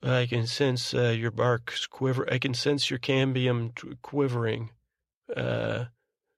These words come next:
uh, let's see, what else? Smith,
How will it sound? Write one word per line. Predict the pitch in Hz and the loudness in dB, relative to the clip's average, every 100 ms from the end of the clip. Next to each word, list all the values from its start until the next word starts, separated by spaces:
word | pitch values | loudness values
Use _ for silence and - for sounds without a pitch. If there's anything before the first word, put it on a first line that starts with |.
| _ _ _ _ _ _ _ _ _ - | _ _ _ _ _ _ _ _ _ -2
uh, | 131 120 | 2 2
let's | 113 | 2
see, | - 92 | -2 -2
what | 98 117 | -2 0
else? | 113 104 - | 0 0 -2
Smith, | - 156 156 156 139 - | -2 0 2 2 -2 -14